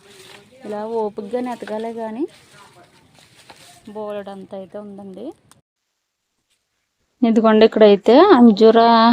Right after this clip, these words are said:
ఉన్నది కదా మనకు, అంజూరా ప్లాంట్. ఇక్కడ కూడా అంజూరా చూసారా, రెండు అయితే అయిపోయినాయి, తీసేస్తున్నాను ఇంక నేను. ఇదిగోండి, ఇది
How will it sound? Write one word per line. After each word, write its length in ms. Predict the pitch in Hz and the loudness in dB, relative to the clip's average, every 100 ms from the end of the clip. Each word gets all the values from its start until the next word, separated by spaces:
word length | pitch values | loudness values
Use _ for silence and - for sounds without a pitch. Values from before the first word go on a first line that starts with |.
| 233 - _ _ - - _ _ - - 240 | -2 -12 _ _ -20 -20 _ _ -20 -4 2
ఉన్నది 260 | 220 220 220 | 2 2 2
కదా 120 | 214 214 208 | 2 4 4
మనకు, 200 | 208 214 | 2 2
అంజూరా 320 | 208 202 202 202 | 2 2 2 0
ప్లాంట్. 280 | 208 208 202 220 | 2 0 0 -2
ఇక్కడ 160 | 202 202 | -2 0
కూడా 120 | 202 220 | 2 4
అంజూరా 340 | 220 208 214 214 214 | 4 4 4 4 0
చూసారా, 360 | 208 214 208 214 226 | 0 2 2 2 2
రెండు 200 | 220 208 | 2 2
అయితే 180 | 196 208 214 | 2 2 2
అయిపోయినాయి, 560 | 202 208 202 196 233 359 _ - - _ _ - | 2 0 0 2 2 0 _ -20 -20 _ _ 2
తీసేస్తున్నాను 680 | 220 202 208 202 - 202 202 | 2 4 2 0 0 2 2
ఇంక 100 | 190 190 | 0 0
నేను. 200 | 190 285 370 _ _ _ _ - - _ _ _ 165 165 160 160 175 _ _ _ _ _ 247 | 4 6 4 _ _ _ _ -20 -20 _ _ _ -20 -18 -18 -20 -20 _ _ _ _ _ -8
ఇదిగోండి, 340 | 214 202 208 208 | -2 0 4 4
ఇది 80 | 196 | 2